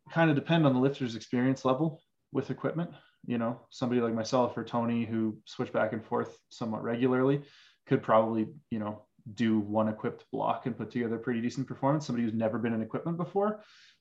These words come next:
maybe you want them in equipment for a little bit longer before they're on the platform. So plenty of factors, but I think you could do both.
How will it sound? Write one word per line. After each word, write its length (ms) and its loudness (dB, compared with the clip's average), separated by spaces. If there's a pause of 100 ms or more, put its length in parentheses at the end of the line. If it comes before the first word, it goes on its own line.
maybe 200 0
you 120 10
want 160 8
them 180 6
in 80 2
equipment 380 -6
for 100 -4
a 40 -2
little 180 -4
bit 100 -4
longer 280 -4
before 320 -8
they're 280 -6 (140)
on 140 -2
the 60 -6
platform. 540 -4
So 220 -10 (1200)
plenty 200 8
of 100 2
factors, 460 0
but 160 -4
I 100 4
think 240 0
you 80 0
could 220 0
do 100 6
both. 340 -2